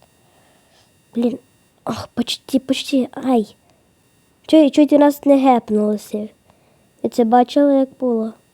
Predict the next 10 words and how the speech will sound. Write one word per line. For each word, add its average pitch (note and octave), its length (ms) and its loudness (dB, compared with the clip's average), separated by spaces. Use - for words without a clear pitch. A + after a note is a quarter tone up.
Блін, G#3+ 320 -2
цей A3 160 0
бот A#3 220 2
так A#3 180 -2
резко A#3 340 -2
повертає. A3+ 720 0
Так, B3+ 220 -2
і A#3+ 40 0
перший D#4+ 400 2
заказ D4+ 500 0